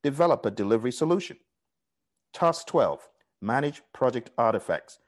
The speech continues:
Bear in mind, in the world of predictive, what we call an artifact could be very different. For example, we could say, "All of the items on page eighty-nine are artifacts." The project scope baseline, the project schedule,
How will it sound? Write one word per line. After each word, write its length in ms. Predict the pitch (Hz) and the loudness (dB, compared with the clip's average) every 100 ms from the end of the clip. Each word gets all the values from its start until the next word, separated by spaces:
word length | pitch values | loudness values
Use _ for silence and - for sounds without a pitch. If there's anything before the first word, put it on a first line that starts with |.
| _ _ - | _ _ 0
Bear 180 | 156 196 | 4 4
in 100 | 160 | 2
mind, 240 | 139 139 | 2 2
in 80 | 110 | 0
the 80 | 107 | 0
world 340 | 113 123 123 | 4 4 4
of 160 | 107 - | 0 -2
predictive, 520 | 101 135 139 131 117 | -4 -4 -4 -4 0
what 200 | 110 92 | 0 0
we 200 | 110 175 | -2 -4
call 260 | - 165 170 | 0 2 2
an 100 | 170 | 2
artifact 560 | 196 180 - 92 - | 0 0 -2 -4 -4
could 100 | 95 | -12
be 80 | 87 | -10
very 260 | 87 104 131 | -2 0 0
different. 360 | 156 175 - _ _ _ _ _ _ _ | -2 -4 -8 _ _ _ _ _ _ _
For 80 | 285 | -4
example, 420 | 240 139 110 110 | 2 2 2 2
we 140 | 120 | 0
could 160 | 117 107 | -2 -4
say, 420 | - 170 95 - _ _ _ _ - | 0 0 0 -6 _ _ _ _ 2
"All 200 | 165 208 | 4 6
of 80 | 185 | 4
the 160 | 151 | 4
items 380 | 147 156 - 101 | 4 4 -2 -2
on 140 | 101 95 | -2 -2
page 220 | 101 - | -8 -8
eighty-nine 680 | 113 101 95 107 135 107 113 - _ - | -6 -6 -2 0 0 -2 -6 -12 _ -2
are 180 | 143 - | 0 2
artifacts." 720 | 151 156 113 - - - - - _ _ _ _ _ _ - | 4 2 0 -8 -12 -12 -20 -20 _ _ _ _ _ _ -18
The 60 | |
project 460 | - - 104 87 80 _ _ _ _ _ | -12 2 2 2 -6 _ _ _ _ _
scope 420 | - - 87 - - | -12 -4 -4 -4 0
baseline, 640 | 127 147 - 139 123 123 123 - _ _ _ _ _ _ _ _ _ | 2 2 0 0 2 -2 -6 -12 _ _ _ _ _ _ _ _ _
the 80 | - | -16
project 400 | - 85 78 - | -6 -6 -6 -12
schedule, 720 | - 151 143 139 127 123 - | 0 6 6 6 2 2 -4